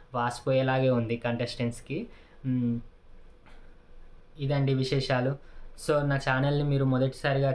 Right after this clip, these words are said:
చూస్తూ ఉంటే ఛానల్ని సబ్స్క్రైబ్ చేయండి. ఇలాంటి బిగ్ బాస్ అప్డేట్స్ నేను డైలీ ఇస్తూనే ఉంటాను. మీకు బిగ్ బాస్ అప్డేట్స్ కావాలనుకుంటే నా ఛానల్ని సబ్స్క్రైబ్ చేసుకోండి. ఈ వీడియోకి ఒక లైక్ చేయండి. అలాగే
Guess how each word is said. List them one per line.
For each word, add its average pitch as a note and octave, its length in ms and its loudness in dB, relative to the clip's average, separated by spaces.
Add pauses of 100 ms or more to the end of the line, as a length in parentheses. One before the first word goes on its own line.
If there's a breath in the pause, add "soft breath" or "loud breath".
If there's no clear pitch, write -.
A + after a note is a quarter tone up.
చూస్తూ C3 280 -2
ఉంటే B2+ 380 0
ఛానల్ని B2+ 300 2
సబ్స్క్రైబ్ B2+ 600 -4
చేయండి. B2 420 0 (240 loud breath)
ఇలాంటి C#3+ 300 0
బిగ్ C3 240 0
బాస్ D3 240 -2
అప్డేట్స్ C3 500 -2
నేను C3 300 2 (300 loud breath)
డైలీ C#3+ 300 2
ఇస్తూనే D3 480 0
ఉంటాను. B2 540 0 (720 loud breath)
మీకు D3 300 -2
బిగ్ C3 260 0
బాస్ D3+ 220 0
అప్డేట్స్ B2+ 360 0
కావాలనుకుంటే B2 720 0
నా C3 160 2
ఛానల్ని B2+ 640 0 (280 loud breath)
సబ్స్క్రైబ్ C3+ 580 -2
చేసుకోండి. B2+ 460 0
ఈ D#3+ 120 4
వీడియోకి C#3+ 400 2
ఒక C3+ 120 0
లైక్ B2 400 0
చేయండి. B2+ 500 2 (280 loud breath)
అలాగే C#3 500 0